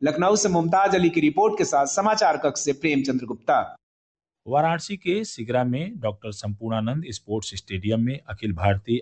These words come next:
Speaker 2: आमंत्रण प्राइज मनी पुरुष फुटबॉल प्रतियोगिता आज से शुरू हो गई। उद्घाटन मैच सीआईएसएफ दिल्ली काली जर्सी या यूनाइटेड क्लब सिवान पीली जर्सी के बीच खेलल गई। वाराणसी के क्षेत्रीय खेल कार्यालय के ओर से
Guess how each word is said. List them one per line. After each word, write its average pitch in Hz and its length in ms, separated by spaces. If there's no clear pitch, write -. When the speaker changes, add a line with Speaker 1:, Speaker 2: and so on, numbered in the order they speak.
Speaker 2:
आमंत्रण 95 500
प्राइज 92 400
मनी 98 240
पुरुष 101 300
फुटबॉल 95 460
प्रतियोगिता 98 680
आज 92 220
से 98 220
शुरू 82 260
हो 85 120
गई। 71 180
उद्घाटन 123 460
मैच 131 360
सीआईएसएफ 98 680
दिल्ली 92 380
काली 95 340
जर्सी 95 440
या 131 80
यूनाइटेड 101 520
क्लब 110 260
सिवान 101 460
पीली 98 320
जर्सी 92 360
के 92 120
बीच 101 360
खेलल 82 320
गई। 78 180
वाराणसी 131 560
के 127 240
क्षेत्रीय 107 560
खेल 104 280
कार्यालय 98 460
के 101 180
ओर 110 200
से 113 380